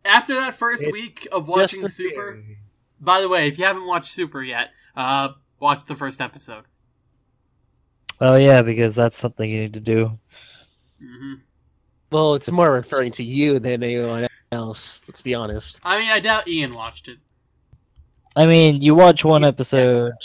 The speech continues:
Speaker 3: of Dragon Ball anything, and you've essentially seen everything.
Speaker 1: <laughs>
Speaker 2: Eh,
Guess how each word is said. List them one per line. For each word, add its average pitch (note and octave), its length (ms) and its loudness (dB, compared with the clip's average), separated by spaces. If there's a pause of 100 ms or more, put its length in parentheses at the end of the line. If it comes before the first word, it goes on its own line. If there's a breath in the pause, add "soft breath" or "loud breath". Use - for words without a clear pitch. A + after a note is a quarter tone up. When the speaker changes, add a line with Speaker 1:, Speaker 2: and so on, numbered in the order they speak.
(220)
Speaker 3:
of A#2+ 140 -8
Dragon A#2+ 520 4
Ball A2 540 2
anything, A2+ 720 -2
and G#2 140 -8
you've A2+ 180 -2
essentially A2+ 460 -2
seen A2 360 -4
everything. G2+ 760 0
Speaker 1:
<laughs> - 40 -20 (500 loud breath)
Speaker 2:
Eh, A#4+ 480 0